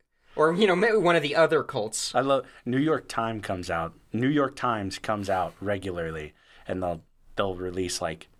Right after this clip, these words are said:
Speaker 2: "The Mormon Church," just, like, as a uppercut in the stomach to the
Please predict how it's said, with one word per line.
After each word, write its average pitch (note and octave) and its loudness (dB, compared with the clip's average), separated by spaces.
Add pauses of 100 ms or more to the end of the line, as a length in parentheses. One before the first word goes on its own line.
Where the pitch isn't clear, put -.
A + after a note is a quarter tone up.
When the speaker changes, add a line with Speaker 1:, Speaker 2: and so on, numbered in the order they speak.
Speaker 2:
"The B2+ 2
Mormon A2+ -2
Church," F#2+ -4
just, - -6
like, F#2 -4
as F2 -8
a D#2+ -10 (640)
uppercut F#2 -6 (580)
in F#2+ -8
the E2+ -8
stomach F2 -6
to - -12
the D#2+ -12